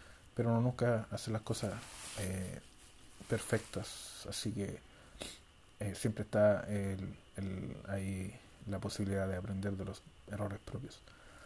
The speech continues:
Em, así que eso. Eh, bueno, en Latinoamérica tenemos, eh, experiencia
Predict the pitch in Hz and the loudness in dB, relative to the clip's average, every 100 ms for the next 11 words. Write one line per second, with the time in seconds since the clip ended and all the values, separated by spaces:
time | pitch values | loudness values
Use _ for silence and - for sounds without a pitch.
0 | - - - 101 95 - - - - - | -20 -10 -4 -4 -2 -4 -6 -10 -14 -16
1 | - - - - - - - - - - | -20 -20 -20 -20 -20 -20 -20 -20 -20 -20
2 | - - - - - 110 110 120 113 143 | -20 -20 -20 -12 -4 0 2 4 4 4
3 | - - - - - - - - - - | 2 -6 -18 -16 -16 -14 -16 -18 -20 -20
4 | - 180 - 113 110 107 104 104 101 104 | -8 -4 -2 4 6 6 6 4 4 8
5 | 123 120 110 107 104 113 117 117 113 110 | 8 10 8 6 6 6 6 6 4 6
6 | 113 110 107 - - - - - 104 98 | 6 4 2 -4 -16 -16 -16 -6 -2 -2
7 | - 107 110 120 120 110 | 0 4 4 4 0 0